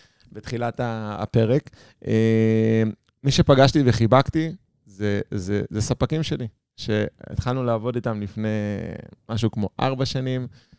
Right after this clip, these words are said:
אה, ועוד פעם, כמו כל ספק, בסוף זה ת-, מכסי עבודה מאוד מאוד בסיסיים, אבל תמיד צריך לראות גם את האנשים שמעבר.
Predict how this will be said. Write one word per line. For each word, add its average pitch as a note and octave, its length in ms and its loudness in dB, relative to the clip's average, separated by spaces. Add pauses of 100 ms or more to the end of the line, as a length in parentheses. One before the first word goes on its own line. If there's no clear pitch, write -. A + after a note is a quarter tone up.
(320)
אה, G#2 1120 2
ועוד B2 160 4
פעם, G#2+ 120 0
כמו A#2+ 200 0
כל B2+ 140 6
ספק, A2 320 0
בסוף G#2 280 -4
זה G2+ 120 -4
ת-, - 200 -12
מכסי G#2 420 -4
עבודה G#2 460 2
מאוד G#2 300 0
מאוד A2+ 160 0
בסיסיים, A2+ 500 -4 (580)
אבל A2+ 380 0 (480)
תמיד C3+ 260 4
צריך C#3+ 240 0
לראות C3+ 200 2
גם C3 140 2
את A2+ 120 -2
האנשים G#2 420 0
שמעבר. G2+ 560 -2